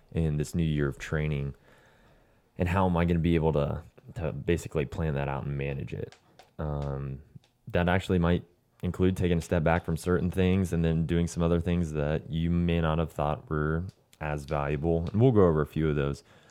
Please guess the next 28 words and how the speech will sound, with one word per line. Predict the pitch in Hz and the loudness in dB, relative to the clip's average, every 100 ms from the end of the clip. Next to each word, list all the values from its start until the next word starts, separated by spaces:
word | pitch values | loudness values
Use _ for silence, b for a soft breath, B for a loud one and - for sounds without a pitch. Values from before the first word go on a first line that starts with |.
| B B B B B - | B B B B B 2
But | 101 - | 4 6
what, | 101 131 - | 6 4 4
what | 120 - - _ - | 2 2 -4 _ 0
other | 110 110 | 4 4
kinda, | - 104 85 80 - - | 4 2 2 2 -2 -8
if | 85 | -6
you | 107 | 2
guys | 113 110 | 4 4
could | - 90 | 2 0
d-, | 85 - | -2 -4
describe | 80 82 92 87 | -6 -2 2 2
the | 80 | 0
state | - - 87 | -4 0 2
of | 76 | 2
mind | 73 71 69 67 67 - - - | 0 -2 -4 -6 -10 -14 -18 -4
going | 87 82 82 | 0 2 2
into | 78 | 2
the | 76 | 0
new | 76 78 | 0 0
year, | 73 71 | 0 -2
because | 71 76 82 78 76 - - | -2 -2 0 2 0 -4 2
actually | 101 113 90 | 2 2 2
what | 85 87 | 2 2
we're | 90 | 2
gonna | 87 85 | 2 0
do | 76 85 80 | 0 2 2
is | 76 - _ - | 0 -4 _ -4
basically | 87 - 87 69 73 71 | -4 -2 -2 -2 -2 -6